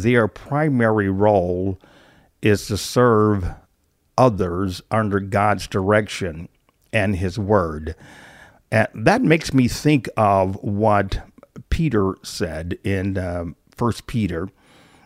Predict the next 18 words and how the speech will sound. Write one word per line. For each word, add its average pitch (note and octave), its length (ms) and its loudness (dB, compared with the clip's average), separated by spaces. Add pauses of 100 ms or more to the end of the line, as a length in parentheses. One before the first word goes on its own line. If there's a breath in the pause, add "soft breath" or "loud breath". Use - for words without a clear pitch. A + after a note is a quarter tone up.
(120)
chapter A2 500 -2
five. F2+ 520 -4
He G#2+ 100 -2
said, G2+ 460 0
"And A2 200 0
the A2 160 -2
elders C3 480 2
which A2 240 -2
are G#2+ 280 0
among G#2 560 0
you F2+ 460 0
I G2 180 0
exhort, F#2+ 680 -2 (500 soft breath)
whom C3+ 420 2
am A2 380 2
also A2 560 0
an G2 180 -4
elder F#2+ 520 -2